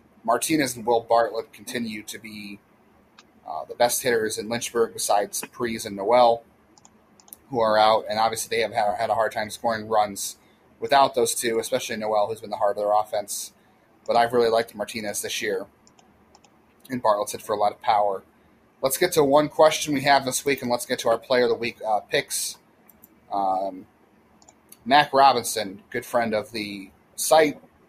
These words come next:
podcast, just in general. He was with, I-, uh, not with I V I, but he's with the Lake County Captains a couple of years back. Um, is with ninety-two point three now, I believe. And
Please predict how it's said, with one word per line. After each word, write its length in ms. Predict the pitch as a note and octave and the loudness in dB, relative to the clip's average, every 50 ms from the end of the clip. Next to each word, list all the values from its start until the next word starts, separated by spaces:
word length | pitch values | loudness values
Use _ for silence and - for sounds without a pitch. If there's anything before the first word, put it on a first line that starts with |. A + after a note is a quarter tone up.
| _ _ - | _ _ 4
podcast, 600 | D#3 D3+ C#3 - - C#3+ C#3 C3+ C3 B2 - - | 4 4 4 2 2 4 4 4 4 2 0 -6
just 180 | B2+ - - | -8 -8 -10
in 80 | A2+ G#2+ | -10 -4
general. 340 | - B2 A#2+ A#2+ A#2 A2+ A2+ | -2 0 2 2 2 0 0
He 160 | B2 A#2 A2+ | -2 -4 -6
was 140 | A2+ - A#2 | -6 -8 -6
with, 100 | - - | -2 0
I-, 140 | A2+ A2 | 0 0
uh, 180 | - G2+ G#2+ G2+ | -2 -4 -4 -4
not 140 | B2+ B2 A2+ | -4 -4 -4
with 100 | A2+ A#2 | -2 -2
I 100 | A2 A2 | -2 -2
V 120 | G#2 A2 | -2 -2
I, 80 | G#2 G#2 | -2 -2
but 80 | G#2+ | -4
he's 120 | G#2+ G#2+ - | -6 -10 -12
with 120 | A#2 - | -10 -8
the 60 | A2+ | -6
Lake 140 | A2+ A2+ - | -6 -4 -4
County 200 | - C3 A2+ G2+ | -4 -6 -6 -6
Captains 640 | - B2 A#2 A2+ A2 - G#2 G#2 G2+ - - - - _ _ _ _ _ _ _ _ _ _ _ - | -4 -2 -2 -2 -4 -6 -10 -10 -12 -14 -14 -16 -18 _ _ _ _ _ _ _ _ _ _ _ -4
a 60 | D#3 | 2
couple 200 | F#3+ F3+ F#3 D#3 | 2 2 4 2
of 60 | C#3 | 2
years 240 | C#3 C#3+ C3 - - | 2 2 0 0 0
back. 460 | - C3+ C3 C3 C3 - - - - _ _ _ - | 2 4 4 4 4 2 -2 -14 -20 _ _ _ -6
Um, 300 | G#2+ A2 A2 G#2+ G#2+ G#2+ | -2 0 0 0 0 -2
is 160 | G#2+ G#2+ - | -4 -8 -10
with 140 | A#2 G#2+ - | -8 -4 -2
ninety-two 300 | A#2+ A#2 A2 - - A#2+ | -2 -2 -2 -6 -10 -14
point 200 | - A#2 A2 G#2 | -12 -12 -12 -10
three 160 | - A#2 A2 | -10 -10 -6
now, 200 | G#2+ A2+ A#2 A#2 | -2 0 2 2
I 100 | A2+ A2 | 2 0
believe. 440 | A2 G#2 G2+ A#2 A2+ A2 G#2+ - - _ _ _ _ _ _ _ _ _ _ _ _ _ _ _ - | -2 -4 -4 -4 -4 -4 -6 -10 -14 _ _ _ _ _ _ _ _ _ _ _ _ _ _ _ -4
And 400 | A2 G#2+ G#2 G#2 G2+ G2 G2 | -2 -2 -2 -2 -4 -6 -10